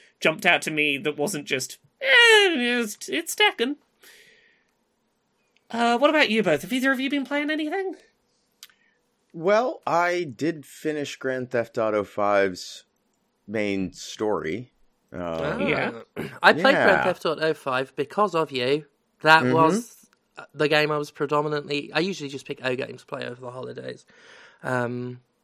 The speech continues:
Speaker 3: and Five ended up being it. Wasn't so much picked as I couldn't be bothered to do anything else. So, yes.
Speaker 2: Yeah.
Speaker 3: I'm very cu-, I was very curious when you said before that you hadn't finished it, um, what you
Speaker 2: Because of
Speaker 3: thought
Speaker 2: the,
Speaker 3: of
Speaker 2: the
Speaker 3: the ending
Speaker 2: choice.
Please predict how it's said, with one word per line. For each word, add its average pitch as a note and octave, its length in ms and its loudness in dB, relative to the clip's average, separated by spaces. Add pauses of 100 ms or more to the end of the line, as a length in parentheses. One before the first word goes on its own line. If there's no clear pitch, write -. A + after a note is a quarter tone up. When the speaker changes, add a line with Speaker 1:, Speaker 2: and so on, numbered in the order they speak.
(160)
Speaker 3:
and B2 100 -8
Five B2+ 300 0
ended B2 220 -6
up - 140 -14
being B2+ 280 -6
it. C#3 280 -4 (340)
Wasn't F3 240 4
so D#3+ 160 4
much C#3 300 -2
picked - 420 -10
as A#2 320 -8
I F#2 160 -18 (260)
couldn't A#2 200 -14
be A#2 180 -16
bothered A#2+ 300 -8
to - 100 -16
do B2+ 180 -6
anything B2+ 400 -10
else. C3+ 400 -6 (480)
So, B2+ 840 2
yes. D3 800 -4 (720)
Speaker 2:
Yeah. C4+ 180 -2
Speaker 3:
I'm C#4 160 6
very E3+ 220 4 (300)
cu-, C#3+ 40 -12
I C#3+ 80 6
was C#3 160 4
very F3 200 2
curious E3 680 -4 (300)
when C#3+ 160 -2
you D3 100 -4
said C#3+ 220 -4
before E3 300 -2
that C#3+ 80 -6
you B2 60 -8
hadn't B2+ 220 -10
finished C#3+ 380 -8
it, - 180 -16 (220)
um, A#2+ 640 -8 (120)
what C3+ 140 -4
you G#2 40 -6
Speaker 2:
Because C3 280 4
of B2+ 80 6
Speaker 3:
thought C3 80 -6
Speaker 2:
the, A2+ 80 4
Speaker 3:
of A#2 100 -8
Speaker 2:
the - 120 6
Speaker 3:
the - 60 6
ending F3+ 140 2
Speaker 2:
choice. B2+ 640 2